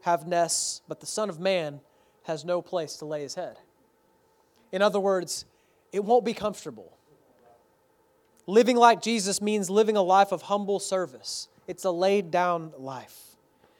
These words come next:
The Lamb did not come to the earth to live in luxury or be, or to be served. The Lamb walked the road to Calvary, and following him means we will as well.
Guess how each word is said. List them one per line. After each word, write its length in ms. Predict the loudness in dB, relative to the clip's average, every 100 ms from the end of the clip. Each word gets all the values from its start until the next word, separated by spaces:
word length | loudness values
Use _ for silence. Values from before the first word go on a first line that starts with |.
| _ _
The 100 | 2
Lamb 260 | 6 6 6
did 160 | 4
not 260 | 6 4 4
come 260 | 0 0 0
to 100 | -2
the 140 | 2
earth 180 | 2 2
to 80 | -2
live 200 | 0 0
in 140 | 0
luxury 500 | 0 0 -4 -6 -6
or 120 | -6
be, 160 | -10 -8
or 180 | -2 0
to 60 |
be 180 | 0 -2
served. 540 | -4 -6 -10 -16 -20 -20 _ _ _ _ _ -14 -2
The 100 | 4
Lamb 420 | 6 8 6 4
walked 540 | 0 6 6 6 0 -12 _ _ -4
the 120 | 2
road 500 | 6 6 6 0 -6
to 100 | -12
Calvary, 640 | -4 0 0 -2 -12 -16 _ _
and 120 | -16
following 540 | -6 0 2 2 0 -4
him 320 | -6 -6 -6
means 320 | -10 -10 -12
we 320 | -10 -8 -6
will 520 | -8 -8 -8 -8 -14 -20 _ _ _
as 140 | -16 -10
well. 320 | -10 -10